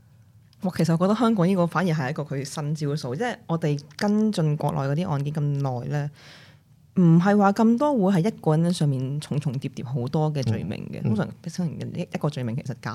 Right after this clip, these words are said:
Speaker 1: 掂㗎啦嘛，已經。
Speaker 2: 嗯。
Speaker 1: 就算佢告你陳文之事啲好，好弱雞嘅罪名，都可以韞你三四年㗎啦。
Speaker 2: 嗯。
Speaker 1: 即係佢冇咁嘅必要係加加加加加不停
Speaker 2: 係咁搭上去。
Speaker 1: 咁加落去，
Speaker 2: 嗯。
Speaker 1: 反而喺香港我哋先見到呢種情況嘅。
Speaker 2: 嗯。
Speaker 1: 咁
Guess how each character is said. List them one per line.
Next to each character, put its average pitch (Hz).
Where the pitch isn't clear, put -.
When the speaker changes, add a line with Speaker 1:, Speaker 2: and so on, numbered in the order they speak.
Speaker 1:
掂 117
㗎 123
啦 123
嘛， 123
已 107
經。 127
Speaker 2:
嗯。 135
Speaker 1:
就 131
算 147
佢 147
告 151
你 143
陳 -
文 120
之 196
事 147
啲 151
好， 180
好 143
弱 160
雞 147
嘅 120
罪 123
名， 127
都 143
可 156
以 139
韞 135
你 123
三 139
四 143
年 -
㗎 98
啦。 123
Speaker 2:
嗯。 101
Speaker 1:
即 -
係 -
佢 185
冇 151
咁 214
嘅 170
必 220
要 143
係 127
加 180
加 185
加 180
加 175
加 123
不 -
停 -
Speaker 2:
係 143
咁 -
搭 117
上 104
去。 110
Speaker 1:
咁 151
加 160
落 131
去， 143
Speaker 2:
嗯。 -
Speaker 1:
反 277
而 -
喺 151
香 190
港 131
我 139
哋 120
先 147
見 123
到 117
呢 120
種 117
情 127
況 120
嘅。 -
Speaker 2:
嗯。 -
Speaker 1:
咁 -